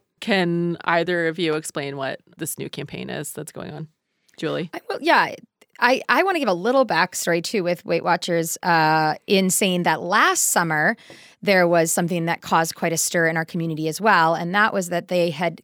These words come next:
Speaker 2: opened up their services for the summer to teens for free.
Speaker 1: Right.
Speaker 2: So that's something just to kind of give context. So that happened last summer. Our community responded with all sorts of things, including a free ebook that's out there. We'll put a link on here for that,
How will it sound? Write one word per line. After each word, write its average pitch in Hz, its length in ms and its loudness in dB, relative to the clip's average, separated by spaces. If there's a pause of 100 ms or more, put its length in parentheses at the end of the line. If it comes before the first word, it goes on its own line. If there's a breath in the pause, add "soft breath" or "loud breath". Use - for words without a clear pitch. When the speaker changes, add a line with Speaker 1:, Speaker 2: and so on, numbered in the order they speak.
(320)
Speaker 2:
opened 226 280 2
up 185 140 0
their 180 120 -2
services 175 500 -4
for 165 100 -6
the 175 60 -6
summer 190 420 2
to 160 140 -8
teens 180 500 -4
for 160 140 -8
free. 170 460 -6 (260)
Speaker 1:
Right. - 300 -8 (400 soft breath)
Speaker 2:
So 214 160 2
that's 220 280 4
something 220 280 2
just 185 160 -2
to 220 40 -6
kind 196 140 -2
of 160 40 -2
give 175 140 -2
context. 147 500 -4
So 185 80 -4
that 208 140 4
happened 240 300 2
last 214 240 4
summer. 196 200 2
Our 196 340 2
community 220 460 0
responded 190 520 0
with 190 120 -2
all 175 120 0
sorts - 340 -2
of 175 320 0 (380 soft breath)
things, 196 500 2
including 208 420 0
a 180 40 0
free 185 340 -2
ebook 262 420 2
that's 240 180 0
out 226 180 4
there. 226 160 2
We'll 196 120 -2
put 175 160 -4
a 170 40 0
link 247 300 2
on 226 180 2
here 220 260 0
for 214 260 0
that, 202 280 4